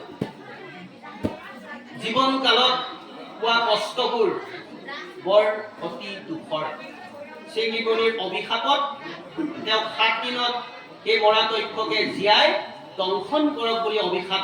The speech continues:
দিছিল। সেই অভিশাপ পাই তেওঁ বৰ কষ্ট পাইছিল। গংগৰ তীৰে তীৰে তেওঁ ঘূৰি ফুৰিছিল, মহা মহা ঋষিসকলক কথোপকথন কৰিছিল।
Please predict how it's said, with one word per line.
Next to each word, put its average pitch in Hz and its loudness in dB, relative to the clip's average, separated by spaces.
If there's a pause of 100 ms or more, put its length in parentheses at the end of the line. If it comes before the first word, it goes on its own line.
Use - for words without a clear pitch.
দিছিল। 170 -6 (880)
সেই 254 6
অভিশাপ 269 4 (120)
পাই 247 4
তেওঁ 233 2 (120)
বৰ 277 6 (180)
কষ্ট - 0 (140)
পাইছিল। 190 0 (760)
গংগৰ 233 4 (400)
তীৰে 247 4
তীৰে 240 2
তেওঁ 233 0 (100)
ঘূৰি 247 0
ফুৰিছিল, 226 -4 (380)
মহা 220 6
মহা 262 4 (120)
ঋষিসকলক 247 -2 (140)
কথোপকথন 226 -4 (120)
কৰিছিল। 208 -2